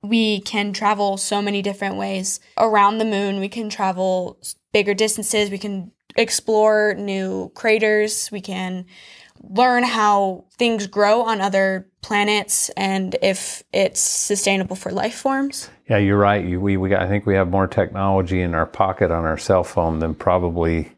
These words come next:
Speaker 2: helped get us to the moon last time. And so there's definitely, uh, things that we can do. It blows my mind we can land a rover on Mars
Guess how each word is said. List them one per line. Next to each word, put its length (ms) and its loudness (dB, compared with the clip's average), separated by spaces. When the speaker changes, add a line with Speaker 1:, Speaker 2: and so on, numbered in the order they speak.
Speaker 2:
helped 320 0
get 160 2
us 240 0
to 300 -2
the 100 -2
moon 280 -2
last 380 0
time. 300 0
And 160 -4
so 400 0
there's 240 0
definitely, 840 0
uh, 400 0
things 380 -2
that 100 0
we 140 0
can 160 -4
do. 140 2
It 80 -2
blows 280 2
my 100 4
mind 360 0
we 100 0
can 160 -4
land 360 0
a 40 0
rover 460 2
on 200 0
Mars 600 0